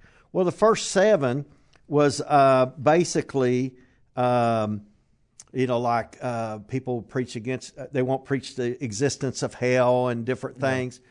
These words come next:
Speaker 1: and people will, uh, think people are successful because of the side they're building. But he said number eight, and I went up and showed him this, and if, if I'm allowed to, let me,
Speaker 2: Yeah,
Speaker 1: uh,
Speaker 2: go ahead.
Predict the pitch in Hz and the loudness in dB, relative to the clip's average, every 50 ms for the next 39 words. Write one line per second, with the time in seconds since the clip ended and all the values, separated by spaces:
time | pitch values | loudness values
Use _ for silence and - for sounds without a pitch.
0 | _ _ _ _ _ _ - 123 120 123 120 - 143 147 147 139 131 131 127 123 | _ _ _ _ _ _ -8 -6 -6 -6 -6 -4 -4 -4 -2 -2 -2 -2 0 0
1 | 123 120 117 117 117 _ _ _ _ _ _ _ - 131 123 120 120 117 113 113 | 0 0 -2 -4 -6 _ _ _ _ _ _ _ -8 -6 -4 -2 -2 -2 -2 -4
2 | 110 - - 143 131 143 _ _ - 147 139 147 127 127 120 - - 127 - - | -6 -4 -4 -4 -4 -6 _ _ -6 -6 -4 -2 -4 -4 -4 -6 -8 -12 -8 -4
3 | - 127 117 - 135 123 117 117 - 127 120 104 123 120 110 123 120 - - 139 | -4 -4 -4 -6 -8 -10 -10 -6 -4 -4 -4 -4 -8 -10 -10 -12 -12 -6 -4 -2
4 | 123 123 110 104 123 120 117 110 120 127 131 127 127 123 - _ _ _ _ _ | -2 -2 -4 -6 -8 -8 -6 -4 -2 -2 0 -2 -4 -8 -12 _ _ _ _ _
5 | _ _ - 135 143 143 143 - _ _ - 117 117 165 226 269 262 - - - | _ _ 2 4 4 4 2 -4 _ _ -8 -4 -2 -2 0 0 -2 0 2 4
6 | 175 151 147 143 143 147 147 151 135 135 135 - - 156 175 190 160 143 135 - | 4 4 4 2 2 2 2 2 2 0 0 2 2 2 4 4 2 0 -2 -4
7 | 131 127 143 196 240 220 208 180 165 156 - 135 113 - - 160 160 170 156 143 | -4 -2 -2 0 0 2 2 2 2 0 -2 -6 -8 -4 -2 0 0 0 0 -2
8 | 139 127 117 113 113 110 110 110 117 - - - 127 127 127 - - - - - | -2 -2 -2 -2 -2 -2 -2 -2 -4 -6 -6 -4 -4 -4 -6 -8 -14 -20 -20 -8
9 | - 160 135 - 135 135 131 127 123 135 147 156 156 147 - 123 117 123 131 135 | -6 -6 -4 0 0 2 2 2 0 0 0 0 0 -2 -2 -4 -4 -4 -6 -8
10 | - - 127 117 - 127 123 120 135 156 202 220 160 113 | -10 -8 -6 -4 -2 -2 -2 -2 0 0 0 0 -2 -6